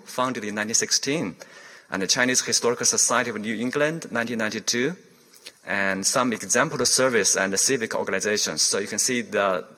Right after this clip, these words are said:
years when these organizations were established, and then they belong to different types too. The Asian American Civic Association, nineteen sixty-seven. In fact, it had, it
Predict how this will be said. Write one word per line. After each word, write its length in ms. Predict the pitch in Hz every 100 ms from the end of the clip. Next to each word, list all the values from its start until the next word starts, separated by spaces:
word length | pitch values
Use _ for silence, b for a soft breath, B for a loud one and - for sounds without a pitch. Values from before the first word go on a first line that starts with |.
| - -
years 600 | 131 175 104 90 90 90 104
when 340 | 110 110 110
these 340 | 104 113 - -
organizations 680 | 107 101 95 107 110 113 98
were 360 | 90 92 92 -
established, 800 | 98 - - 104 95 73 - - B B B B B
and 120 | 104
then 100 | 101
they 320 | 104 104 101 - - - _
belong 240 | 107 104 117
to 80 |
different 280 | - 131 117
types 360 | - 156 175 -
too. 280 | 101 78 80 -
The 160 | - 107 135
Asian 180 | 151 151
American 320 | 135 139 147
Civic 460 | 139 - 151 131 120
Association, 760 | 117 113 110 113 117 131 131 - B B
nineteen 280 | 113 120 131
sixty-seven. 800 | 120 123 - 113 - 113 127 151 B B B -
In 100 | 120
fact, 320 | - 123 -
it 100 | 110 110
had, 260 | 110 101
it 100 | -